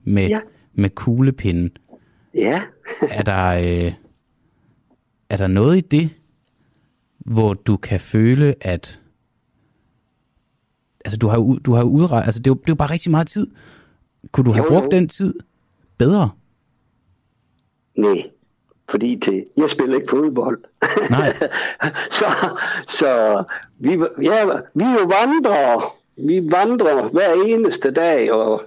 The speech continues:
Speaker 2: jeg har løbet, øh, maraton og
Speaker 1: Nå,
Speaker 2: har
Speaker 1: hold da op.
Speaker 2: løbet, øh, i, i fyrre år. Men, øh, nu er jeg jo sådan lidt slidt i knæene, så nu,
Speaker 1: Mm.
Speaker 2: nu går vi. Vi går fem kilometer hver dag.
Speaker 1: Det er, øh, frisk. Hvor, må jeg lige spørge, hvor gammel er du, Anker?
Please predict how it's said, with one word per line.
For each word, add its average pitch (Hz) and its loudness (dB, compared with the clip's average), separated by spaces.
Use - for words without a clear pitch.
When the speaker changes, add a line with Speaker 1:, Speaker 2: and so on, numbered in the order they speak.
Speaker 2:
jeg 156 2
har 143 0
løbet, 135 0
øh, - 0
maraton 131 2
og 110 0
Speaker 1:
Nå, 98 -4
Speaker 2:
har 131 2
Speaker 1:
hold 131 0
da 143 2
op. 95 -2
Speaker 2:
løbet, 113 -4
øh, 123 2
i, 120 0
i 113 0
fyrre 143 2
år. - -6
Men, 107 0
øh, 104 0
nu 156 2
er 143 2
jeg 127 2
jo 117 0
sådan 117 0
lidt - 0
slidt 147 0
i 127 2
knæene, 104 0
så 95 0
nu, 104 2
Speaker 1:
Mm. 101 2
Speaker 2:
nu 285 0
går 208 0
vi. 190 -2
Vi 196 0
går 254 2
fem 214 -2
kilometer 131 0
hver 98 0
dag. 92 -2
Speaker 1:
Det 147 0
er, 98 2
øh, 87 -2
frisk. 113 -2
Hvor, 110 0
må 120 -2
jeg 113 2
lige 131 2
spørge, 143 0
hvor 131 -2
gammel 160 2
er 131 0
du, 135 2
Anker? 117 2